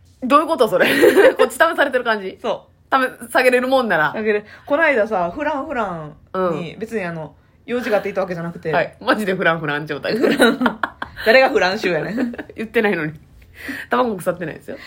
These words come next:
Speaker 2: あのー、
Speaker 1: ますみがフランフラン状態の時な。
Speaker 2: そうそうそうそう。
Speaker 1: うん。
Speaker 2: ミオにね、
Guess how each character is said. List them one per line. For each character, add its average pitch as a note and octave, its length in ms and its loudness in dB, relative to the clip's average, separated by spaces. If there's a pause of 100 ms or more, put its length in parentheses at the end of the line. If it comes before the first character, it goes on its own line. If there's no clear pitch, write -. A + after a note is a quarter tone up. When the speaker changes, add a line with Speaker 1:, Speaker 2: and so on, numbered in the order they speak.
(240)
Speaker 2:
あ F#3+ 120 -4
の F3+ 60 -4
ー、 - 20 -2
Speaker 1:
ま D4+ 120 0
す C#4 80 -2
み C4+ 80 0
が B3 120 6
フ F#3+ 60 4
ラ E3 100 4
ン - 20 -2
フ G3+ 60 -2
ラ F3+ 80 2
ン G3+ 60 -2
状 G3+ 120 0
態 D#3+ 140 0
の D3 80 -4
時 A3 180 0
な。 F3 80 -2
Speaker 2:
そ E3+ 60 -4
う E3 40 -10
そ F3+ 80 -4
う F#3+ 40 2
そ F#3 60 6
う D3 120 2
そ - 60 -8
う。 - 120 -16 (600)
Speaker 1:
う - 20 -8
ん。 A3+ 40 -2
Speaker 2:
ミ A#3+ 100 0
オ E3 240 0
に D#3 160 -10
ね、 F#3 260 -8